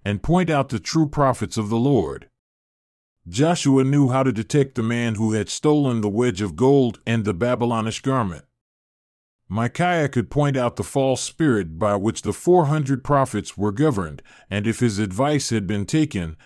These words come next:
many lives would have been spared. Second Chronicles seven. Elijah, Elisha,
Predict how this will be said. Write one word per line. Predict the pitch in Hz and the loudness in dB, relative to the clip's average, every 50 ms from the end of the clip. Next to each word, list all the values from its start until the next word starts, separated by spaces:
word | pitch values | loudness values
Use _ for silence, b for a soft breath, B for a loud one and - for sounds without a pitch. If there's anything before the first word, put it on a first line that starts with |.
| b b | b b
many | b 95 127 156 170 156 139 | b 0 2 4 4 4 4
lives | 135 135 135 131 123 117 113 95 - 87 | 2 2 0 -2 -2 -2 -4 -4 -6 -4
would | 101 101 | -4 -2
have | 104 98 85 | -2 -4 -4
been | 92 104 101 | -4 -4 -4
spared. | 92 - - - 160 156 123 90 73 65 65 - - _ _ _ _ _ _ _ _ _ _ _ _ _ _ _ _ _ _ _ _ | -6 -8 -6 -4 0 0 0 0 -2 -6 -12 -16 -18 _ _ _ _ _ _ _ _ _ _ _ _ _ _ _ _ _ _ _ _
Second | - - - - 180 180 175 175 165 143 - | -12 -8 -2 0 0 2 2 0 -2 -2 0
Chronicles | - 156 143 139 131 135 139 135 127 120 | 0 2 2 2 2 2 2 2 2 2
seven. | - - 156 143 117 78 73 67 64 - _ _ _ _ _ _ _ _ _ _ _ _ _ _ _ _ _ _ _ _ - | 0 0 2 2 2 2 -2 -8 -16 -20 _ _ _ _ _ _ _ _ _ _ _ _ _ _ _ _ _ _ _ _ -2
Elijah, | 110 120 135 147 160 165 123 92 101 98 98 92 - _ _ - | 0 2 2 2 2 0 0 -2 -4 -4 -4 -6 -10 _ _ -4
Elisha, | 104 110 127 135 147 139 - - 123 120 117 117 113 | -2 0 0 0 0 -2 -2 -2 -2 -2 -4 -4 -8